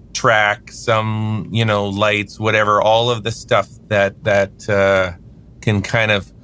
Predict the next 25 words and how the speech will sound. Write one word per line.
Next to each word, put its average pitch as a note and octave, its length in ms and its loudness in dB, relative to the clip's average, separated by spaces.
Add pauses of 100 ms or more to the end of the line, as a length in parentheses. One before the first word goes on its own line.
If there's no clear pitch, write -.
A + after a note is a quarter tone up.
(120)
you A#2 180 0
know, A2+ 120 2
the G2+ 120 -2
stage, B2 760 0
all C#3 320 2
of C#3+ 200 -2
these B2 260 -2
sort A#2+ 280 0
of G#2+ 180 -2 (240)
artifacts A#2 720 0
that G2 520 -2 (360)
stand B2+ 540 0
in C3 220 -2
between B2 400 0
who C3 300 0
I A#2+ 120 4
am G#2+ 360 0
as G2 200 -2
a G2+ 60 -4
person G#2 640 -2 (400)
and G#2 220 0
who G#2 240 0
I'm F#2+ 340 0
leading. G2 380 -2
So, G#2 440 -2